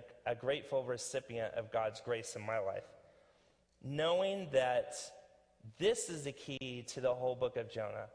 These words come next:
is God's grace and pursuit of Jonah and all those who did not know him. In First Timothy one fifteen, it says, "The saying is trustworthy and deserving of full acceptance,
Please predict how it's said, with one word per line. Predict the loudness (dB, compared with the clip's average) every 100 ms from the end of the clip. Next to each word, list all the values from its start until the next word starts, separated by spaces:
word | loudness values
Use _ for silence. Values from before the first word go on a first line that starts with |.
| -20 _
is | -6 -4
God's | 2 4 2 0
grace | -2 -2 -4 -6
and | -6
pursuit | -6 -6 -6 -6 -8 -16 _ _ _ _
of | -4 -2
Jonah | 0 0 2 0 0
and | 0 2 2 0 -2 -8 -14 -14 2
all | 6 6
those | 6 6 4 -2
who | -4
did | -4 -2
not | -2
know | 0 0
him. | 0 -4 -6 -12 -20 _ _ _ _ _ -6
In | -6
First | 2 2 4 2
Timothy | 2 0 0
one | 2 2
fifteen, | 2 -2 -2 0 2
it | 2 2
says, | 4 4 4
"The | -4
saying | -2 0 0 2
is | 0 -2
trustworthy | 2 4 4 0 0 0
and | -2 -2
deserving | -4 -2 0 0 0
of | -2
full | -2 0
acceptance, | 0 -2 0 0 -2 -6 -6 -14